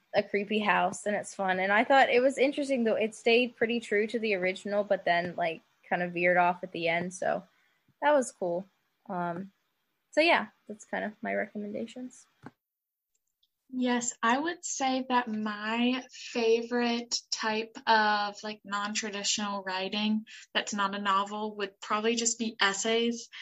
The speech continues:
Speaker 2: 'cause I love reading a good essay that I find just, like, on New York Times or, like, The Atlantic or something. I don't know. I just love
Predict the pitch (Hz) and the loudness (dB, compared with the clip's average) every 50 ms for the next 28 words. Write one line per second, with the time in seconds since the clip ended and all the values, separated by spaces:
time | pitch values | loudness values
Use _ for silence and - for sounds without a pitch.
0 | - - - - - - 240 240 240 254 285 262 247 233 220 220 220 220 220 214 | -16 -18 -18 -8 -4 2 6 6 8 8 6 6 4 4 4 4 2 0 -2 -6
1 | 214 208 208 208 202 202 202 202 202 202 - 190 190 196 196 190 - 196 190 190 | -6 -4 -4 -4 -4 -6 -6 -8 -8 -4 -2 -2 0 0 -2 -2 -2 -2 -2 0
2 | - - 202 202 196 196 190 190 190 196 - - 190 185 196 196 190 190 196 196 | -2 -4 -6 -6 -4 -4 -2 -2 -4 -4 -6 -4 -2 -2 -2 -2 -2 -4 -4 -4
3 | 190 - 190 190 190 185 - - 190 190 185 185 185 185 185 180 _ - - - | -2 -2 -2 -2 -4 -4 -6 -4 -4 -2 -2 -2 -4 -6 -10 -14 _ -20 -20 -20
4 | - - - - _ _ - 220 220 220 220 214 214 214 - 220 214 208 208 208 | -20 -20 -20 -20 _ _ -2 0 2 4 4 2 2 0 -2 0 2 2 2 2
5 | 208 202 214 208 202 196 196 190 190 185 185 - 202 196 - 190 190 190 190 190 | 0 0 0 2 2 2 2 2 0 -2 -2 -4 -6 -4 -4 -4 -4 -4 -4 -4
6 | - 196 190 - 202 196 196 - 202 190 190 - - 190 190 190 190 190 190 - | -4 -6 -6 -4 -4 -2 -2 -2 -2 -4 -6 -8 -6 -4 -4 -4 -4 -6 -4 -4
7 | 190 190 190 185 185 185 - - 202 202 214 208 - 196 190 190 190 185 | -2 -2 -2 -2 -2 0 0 0 -2 -2 -4 -6 -2 0 2 2 2 2